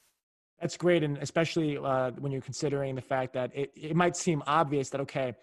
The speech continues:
if this guy shoots a higher percentage from three, he's a better shooter than this guy, but that's not always the case.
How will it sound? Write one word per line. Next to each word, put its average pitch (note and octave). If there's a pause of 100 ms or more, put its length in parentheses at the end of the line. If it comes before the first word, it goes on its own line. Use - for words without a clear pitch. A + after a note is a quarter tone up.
(240)
if B2+
this D#3
guy D3+
shoots C#3+
a C3+
higher C#3+
percentage C3+
from C3
three, D3+ (220)
he's D3
a -
better C3+
shooter C3+
than B2
this C#3
guy, A#2 (180)
but C#3+
that's C#3
not C#3+
always C3
the D#3
case. C3